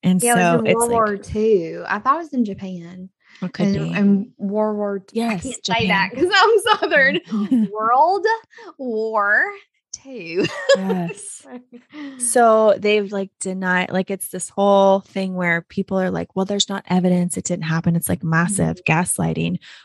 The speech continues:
Speaker 1: Well, where this guy had, like, somebody brought this book and they have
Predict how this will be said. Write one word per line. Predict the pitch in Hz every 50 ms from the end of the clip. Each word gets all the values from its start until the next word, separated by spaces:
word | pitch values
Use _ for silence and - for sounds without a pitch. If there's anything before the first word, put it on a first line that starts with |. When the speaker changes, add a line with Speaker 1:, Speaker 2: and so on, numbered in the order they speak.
| _ -
Speaker 1:
Well, | 185 190 185 185 180 170 - -
where | - 175 185 180 180 170
this | 180 190 190 -
guy | - 190 185 185 180 170 165 165 175 190 - _ _ _ _ _ _ _ _ _ _
had, | _ - - 170 170 165 - -
like, | 175 165 -
somebody | - - 175 165 170 170 170
brought | - 160 147 156 175 -
this | 170 160 -
book | - 180 180 - -
and | - 170 165 160 147 147 165 - _ _ _ _ _ _ _
they | 175 175 180 180 170 165 160 165 170 -
have | 180 180 160 151 156 180 - -